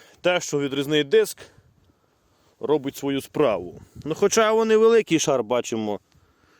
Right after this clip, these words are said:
Чекайте, сфокусуємо. Наскільки тут? Два-три сантиметра.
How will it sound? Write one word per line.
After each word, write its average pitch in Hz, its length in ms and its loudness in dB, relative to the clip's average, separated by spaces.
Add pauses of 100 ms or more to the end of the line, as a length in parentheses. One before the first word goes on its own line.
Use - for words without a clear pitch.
(100)
Чекайте, 104 440 -8
сфокусуємо. 123 720 -2 (1500)
Наскільки 147 560 -2
тут? 95 260 -8
Два-три 139 460 0
сантиметра. 135 840 -2